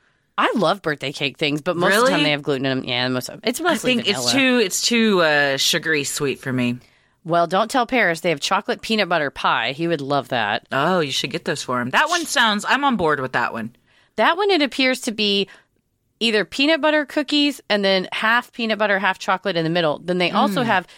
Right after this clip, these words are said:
Speaker 1: peanut butter sandwich cookies where it's regular Oreo cookie, peanut butter in the middle.
Speaker 2: Yeah.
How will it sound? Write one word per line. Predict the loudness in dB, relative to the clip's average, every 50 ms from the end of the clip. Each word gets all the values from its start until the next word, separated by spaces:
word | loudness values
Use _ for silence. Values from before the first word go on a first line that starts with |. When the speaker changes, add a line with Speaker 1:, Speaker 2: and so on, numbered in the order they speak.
| -20 _ -8
Speaker 1:
peanut | -2 0 0 0 0 0
butter | 0 0 0 0
sandwich | 0 0 0 2 2 0 -2 -2
cookies | -6 -4 -2 -2 -4 -2 0
where | 0 0
it's | 0 -2 -2
regular | -2 -2 0 0 0 0 2 2 0
Oreo | 2 2 2 2 4 2 2 0 0
cookie, | -2 -4 -4 -2 -2 -6 -6
peanut | -6 -4 -2 -2 0 0 0 0
butter | 0 0 0
in | 0 0
the | 0
middle. | 0 0 2 2 2 4
Speaker 2:
Yeah. | 4 4 2 0 -2